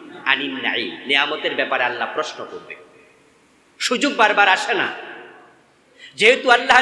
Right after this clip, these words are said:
তাআলা চুয়ান্ন বছর পরে এমন সুযোগ আমাদেরকে আর কখনো দেন নাই। সুযোগ এসেছে,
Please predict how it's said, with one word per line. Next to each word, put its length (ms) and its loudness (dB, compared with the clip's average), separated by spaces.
তাআলা 340 6
চুয়ান্ন 540 2
বছর 360 2
পরে 340 0
এমন 320 4
সুযোগ 360 -4
আমাদেরকে 420 2
আর 260 6
কখনো 340 0
দেন 160 2
নাই। 300 -2
সুযোগ 440 2
এসেছে, 440 4